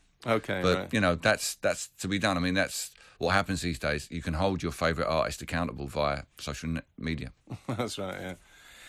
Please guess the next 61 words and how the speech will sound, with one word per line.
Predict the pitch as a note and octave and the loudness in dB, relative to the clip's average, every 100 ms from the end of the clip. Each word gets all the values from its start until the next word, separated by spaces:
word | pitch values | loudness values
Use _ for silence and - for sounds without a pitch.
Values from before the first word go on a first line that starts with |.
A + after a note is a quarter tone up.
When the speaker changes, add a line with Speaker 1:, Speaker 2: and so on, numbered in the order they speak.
| - - | -20 -6
Speaker 1:
Also | A#2+ C3+ | 0 2
er | B2+ | 4
meinte, | B2+ C3+ C3 A#2+ | 6 6 4 2
dass | A2 A#2+ A2 A2+ | 2 0 2 2
er | G#2+ | 0
zwar | - A2+ | 2 4
s-, | A2 - - | 2 -2 -8
dass | A2+ - | -6 -2
sein, | G#2+ | -2
äh, | G2+ F#2 _ - C#2+ C#2 | -2 -6 _ -14 -12 -6
Ruf | - B2+ - | -2 0 0
immer | A#2 A#2 | 0 2
noch | A2+ | 2
intakt | A2 G2+ C#3 - | 2 2 2 0
ist | G#2+ | -2
nach | G#2 | -2
all | - G#2 | -2 -2
den | G2 F#2 | 0 0
Jahren. | E2+ E2+ | -2 -2
Er | E2+ | -4
ist | F2+ - - | -6 -8 -14
f-, | - - | -16 -10
auf | F#2+ - | -6 -2
jeden | G#2 | 0
Fall | G2 G2 | 0 -2
für | |
seine | G2+ G2+ | 0 0
Integrität | G2+ A2 G#2 F#2+ A#2+ - | 0 -2 0 0 0 0
bekannt. | F#2 G2 F2+ | -2 -2 -2
Aber | F#2 | 0
er | F#2+ | 4
meinte, | G#2 G#2 A2 - - - - | 4 4 2 -2 -16 -18 -10
also | A2+ A2+ | -2 2
einen | A2 A#2 A#2+ | 4 4 4
Ausrutscher | A2 A#2+ - A2+ A#2 | 4 4 4 0 2
hat | A2 | 2
er | G#2 | 0
sich | G2+ | 0
erlaubt. | G2+ G2 G#2 F2 | 0 4 4 2
Er | G2+ | -2
hat, | G2+ - - - - | -2 -4 -14 -12 -4
äh, | G2 | -2
gestimmt | G#2 - A#2+ A#2 | 0 2 2 2
für | - | 0
die | G#2+ | 2
liberalen | G#2 G#2 G2+ G#2 G2+ F#2+ | 4 4 4 4 2 0
Demokraten | G#2 G2 B2 C3 | 0 4 4 4
in | - | 2
England | A#2 F#2+ F2+ | 2 2 0
bei | F#2 | -4
der | F#2 | -2
letzten | F#2 - G2 | -4 -4 0
Wahl, | G2+ G2+ F2 F2+ | 4 4 2 -2
weil | F#2+ | -2
er | F#2+ | -2
wollte | G2 - | -4 -2
unbedingt | G2+ - | -4 -2
vermeiden, | F#2+ G#2+ G#2+ | 2 4 4
dass | F#2+ - | 0 -4
die | F#2+ | -6
Konservativen | - A#2+ A2 G2 - F2+ E2 | -2 0 0 -4 -4 -4 -6